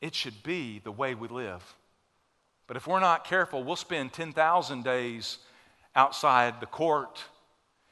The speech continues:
And we'll be busy doing all this stuff we want to do in our days instead of starting the day, each day, continually in the court, bringing a sacrifice of praise.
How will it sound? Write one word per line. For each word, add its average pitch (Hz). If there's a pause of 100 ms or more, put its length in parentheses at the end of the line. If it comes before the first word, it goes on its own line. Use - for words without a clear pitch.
(140)
And 139
we'll 196
be 196
busy 196
doing 185
all 202
this 202
stuff 208
we 214
want 202
to 175
do 208
in 190
our 180
days 165 (1700)
instead 135
of 117
starting 160
the 131
day, 104
each 139
day, 123
continually 110 (380)
in 123
the 120
court, 139 (640)
bringing 127
a 101
sacrifice 123 (120)
of 101
praise. 92